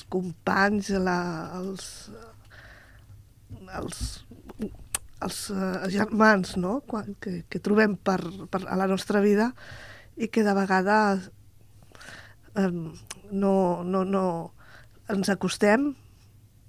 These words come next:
però no, no, no ens hi presentem i, i no sentim que,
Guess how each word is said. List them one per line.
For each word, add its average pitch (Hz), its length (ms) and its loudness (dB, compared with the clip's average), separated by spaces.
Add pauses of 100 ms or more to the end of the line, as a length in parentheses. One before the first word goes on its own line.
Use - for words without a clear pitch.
(200)
però 185 160 0
no, 190 640 2
no, 185 320 2
no 185 220 2
ens 180 160 -2
hi 185 100 2
presentem 202 800 0
i, 196 80 4 (340)
i - 20 -4 (120)
no 185 260 2
sentim 185 540 0 (720)
que, 185 120 -2